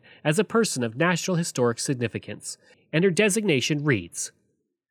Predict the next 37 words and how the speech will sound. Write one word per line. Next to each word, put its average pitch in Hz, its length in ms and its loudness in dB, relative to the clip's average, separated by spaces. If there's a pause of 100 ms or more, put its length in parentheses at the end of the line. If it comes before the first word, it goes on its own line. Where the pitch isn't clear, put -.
(100)
"A 156 80 0
charismatic 160 800 0
and 131 100 -2
resourceful 160 640 2
woman, 120 400 0 (260)
she 240 220 2
exemplified 156 760 2
Inuit 147 400 2
self-determination, 170 1040 0 (320)
political 151 520 0
ability, 165 520 2 (300)
and 120 180 -2
economic 185 480 0
control 120 540 0
at 113 60 -6
the 151 80 -2
time 113 460 0
of 107 140 -8
cultural 113 440 -2
transition." 120 680 -2 (1900)
I 214 100 2
hope 302 260 2
you 302 100 4
enjoyed 185 360 4
that 113 180 2
episode 147 380 2
that 143 120 2
looked 131 220 0
at 143 120 -2
the 101 120 -4
history 147 420 -2
of 120 80 -4
Macaque, 143 500 -2
and 117 80 -6
if 104 80 -8
you 117 80 -2
did, 214 280 4